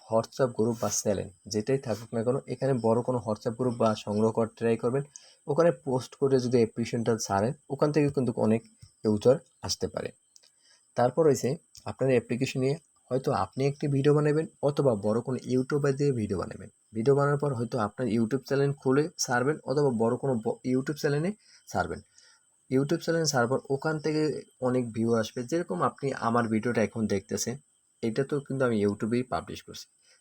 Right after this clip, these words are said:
সেম এরকম যদি এই ভিডিওগুলো ছাড়েন, আপনার ভিডিও দেখে অনেক কাস্টমার আপনার অ্যাপ্লিকেশনটি ডাউনলোড করে অ্যাকাউন্ট ক্রিয়েট করে ওখানে কিন্তু গেম খেলবে। এখানে কিন্তু আপনার কাস্টমার আসতেছে।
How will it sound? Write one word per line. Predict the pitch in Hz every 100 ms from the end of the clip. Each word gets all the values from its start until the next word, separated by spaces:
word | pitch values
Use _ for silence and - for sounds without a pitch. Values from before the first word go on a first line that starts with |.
| -
সেম | 147 147
এরকম | 131 135 151
যদি | 160 160
এই | 151
ভিডিওগুলো | 131 113 120 113 117
ছাড়েন, | 107 123 147 -
আপনার | 113 - 120
ভিডিও | 107 110 131
দেখে | 135 131
অনেক | 117 110
কাস্টমার | - 104 - 123
আপনার | 120 107 120
অ্যাপ্লিকেশনটি | 104 - 110 120 - 123 127
ডাউনলোড | 113 101 107
করে | - 123
অ্যাকাউন্ট | 92 - 110
ক্রিয়েট | 107 117 -
করে | 131
ওখানে | 107 - 104
কিন্তু | 117 120
গেম | 107 101
খেলবে। | 92 85 - - -
এখানে | 135 139
কিন্তু | 139 143
আপনার | 113 117
কাস্টমার | - 90 - 92
আসতেছে। | 85 - - -